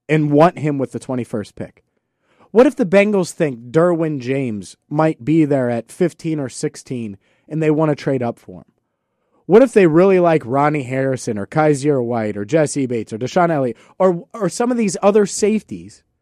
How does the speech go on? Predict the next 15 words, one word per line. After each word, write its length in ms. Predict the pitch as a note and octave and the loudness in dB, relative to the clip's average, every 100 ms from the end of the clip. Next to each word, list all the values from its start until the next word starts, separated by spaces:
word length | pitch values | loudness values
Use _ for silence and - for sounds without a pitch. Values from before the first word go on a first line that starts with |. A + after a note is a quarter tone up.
| _ _ _ _ _ _ _ _ _ _ _ _ _ | _ _ _ _ _ _ _ _ _ _ _ _ _
that 600 | C#3+ D3+ F3+ E3 D#3+ - - _ | -4 2 4 4 0 -10 -20 _
are 140 | D#3 C#3+ | -6 -4
going 300 | D#3+ G3+ F#3 | -4 -4 -2
to 80 | |
be 220 | D3+ F3+ A3 | -2 -2 0
there 180 | F3+ | -2
on 140 | C#3+ C#3 | -2 -2
day 160 | D#3+ | -2
one 200 | D#3+ E3 | 0 0
or 80 | D#3+ | 0
day 160 | D3+ D#3 | 0 -2
two 200 | - E3+ | -2 -4
of 80 | C#3+ | -2
the 60 | |
draft? 520 | B2+ D#3 F3+ F#2 _ | -4 -4 -4 -8 _